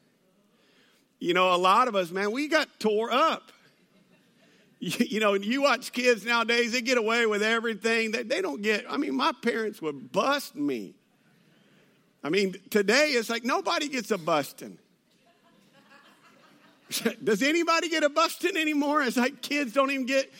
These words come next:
now y'all are, like, gonna hate me 'cause you're like, "Oh, Pastor's saying,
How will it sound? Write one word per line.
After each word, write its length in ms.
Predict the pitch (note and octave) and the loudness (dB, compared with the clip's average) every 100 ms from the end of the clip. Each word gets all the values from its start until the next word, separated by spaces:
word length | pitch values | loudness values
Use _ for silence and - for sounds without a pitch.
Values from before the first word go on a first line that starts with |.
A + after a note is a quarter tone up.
| - - - | -20 -18 -4
now 120 | D3+ | 0
y'all 160 | F#3 G3+ | 2 4
are, 140 | G3+ | 2
like, 400 | F3 E3 D3+ D3+ | 0 -2 -6 -2
gonna 220 | D#3+ D#3+ | -2 0
hate 240 | F3 G3 F3+ | 0 0 0
me 140 | F3 | -2
'cause 180 | E3 D3+ | -2 -2
you're 100 | E3 | 0
like, 180 | D#3+ D#3+ | 0 0
"Oh, 120 | A3+ | -2
Pastor's 460 | G#3+ G3 A3 A3 | -4 -8 -8 -8
saying, 480 | - G#3 G#3 F#3 F#3+ | -6 -2 -2 -2 -6